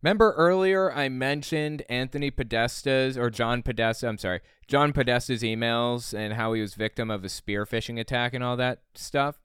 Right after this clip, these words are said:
And, you know, they claimed that anytime he said the word pizza, he was talking about, like, boys or something like that, and he was trying to capture kids and blah, blah, blah, whatever other thing. That's, that's Pizzagate. That's what that is.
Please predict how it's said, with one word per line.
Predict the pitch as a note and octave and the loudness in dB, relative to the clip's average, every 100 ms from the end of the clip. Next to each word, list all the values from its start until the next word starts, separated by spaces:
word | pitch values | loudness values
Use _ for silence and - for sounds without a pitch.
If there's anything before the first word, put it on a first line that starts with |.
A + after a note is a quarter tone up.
| _ - | _ -8
And, | B2+ C3 A#2+ - - | -2 -2 -2 -8 -6
you | B2+ B2 | -2 0
know, | A2 | 2
they | G#2 G#2+ | 0 -2
claimed | - - C3+ B2+ B2 A2 G#2+ | -2 -4 0 2 2 -2 -2
that | A2 G#2+ G#2 F2 G#2 | 0 2 0 -4 -2
anytime | B2 C3+ B2+ C3+ B2 | 0 0 0 0 -2
he | A#2 | -2
said | B2 | -2
the | A#2 | -2
word | A2 G#2+ - | -2 -4 -4
pizza, | A#2+ A2 - A2+ | -6 -6 -2 -2
he | A2+ | -2
was | G#2 | -6
talking | - A2 A2+ A2 | 0 0 0 -2
about, | G2+ G2+ | 0 0
like, | F2 G2 F2+ F#2+ | 0 -2 -4 -8
boys | G2 F#2+ G2 G2+ G2 | -6 -2 -2 -4 -4
or | G2+ | -8
something | - G#2 G#2+ G#2 | -6 -6 -6 -4
like | G2+ G2+ | -4 -4
that, | G2+ G2 G2 G2 G2 | -2 0 2 2 0
and | F#2+ F#2+ | -4 -6
he | G2 | -8
was | G#2 A2 - | -8 -12 -6
trying | B2 A2+ | -4 -2
to | G2+ | -4
capture | - A#2+ G#2+ - A#2+ G#2 | -4 0 0 0 -4 -4
kids | - A#2 A2 G#2 G#2 | -4 -2 -2 -4 -10
and | G#2 G2 F#2+ D#2+ | -8 -8 -10 -12
blah, | F2 A2 | -12 -6
blah, | A2+ G#2+ G#2 | -4 -2 -4
blah, | F#2 F2+ | -4 -4
whatever | G#2 G#2 G#2 G#2 | -2 -2 -2 -2
other | G#2 G#2 | -2 -4
thing. | A2+ A2+ A#2+ - _ _ _ | -4 -6 -8 -18 _ _ _
That's, | D3+ A3+ - | 6 6 4
that's | C#3+ F#3 A#3 - | 4 6 6 2
Pizzagate. | G#3 G#3 B2+ F#2+ B1+ - | 0 0 -2 -4 -6 2
That's | D3+ D#3 | 2 4
what | E3+ | 0
that | D#3+ C3 | 2 2
is. | B2+ D2 - - | 2 -2 -10 -18